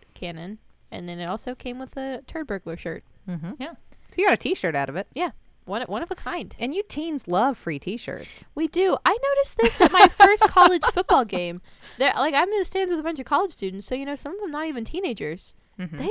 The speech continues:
Speaker 1: go wild for free t-shirts.
Speaker 3: Oh, yeah.
Speaker 1: People go nuts.
Speaker 2: I have told, I have said this before. I
Speaker 1: It
Speaker 2: s-,
Speaker 1: doesn't
Speaker 2: I once signed up for a credit card to get the free t-shirt.
Speaker 1: It doesn't matter what it looks like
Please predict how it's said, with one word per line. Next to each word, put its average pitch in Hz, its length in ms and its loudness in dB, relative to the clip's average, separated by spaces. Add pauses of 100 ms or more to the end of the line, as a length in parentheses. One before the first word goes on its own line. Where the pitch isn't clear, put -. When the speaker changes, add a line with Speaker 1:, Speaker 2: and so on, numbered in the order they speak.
Speaker 1:
go 466 140 4
wild 415 580 4
for 370 160 -2
free 294 240 -6
t-shirts. - 800 -10 (300)
Speaker 3:
Oh, 220 100 -6
yeah. 180 340 -6 (800)
Speaker 1:
People 494 240 4 (100)
go 466 80 2
nuts. 494 360 4
Speaker 2:
I 165 120 2
have 214 220 -2
told, 220 360 -2
I 180 120 2
have 214 120 -2
said 214 220 -4
this 233 160 -2
before. 220 440 0
I 139 120 2
Speaker 1:
It 285 80 0
Speaker 2:
s-, 339 60 0
Speaker 1:
doesn't 302 180 -4
Speaker 2:
I 185 140 6
once 262 340 2
signed 240 320 2
up 233 140 4
for 226 180 4
a 220 60 2
credit 254 400 2
card 151 340 2
to 165 80 -8
get 160 200 -4
the - 60 -10
free 160 240 -6
t-shirt. 180 420 -4
Speaker 1:
It 214 100 0
doesn't 254 260 0
matter 208 240 2
what 196 200 0
it 247 100 -2
looks - 320 -6
like 311 420 -2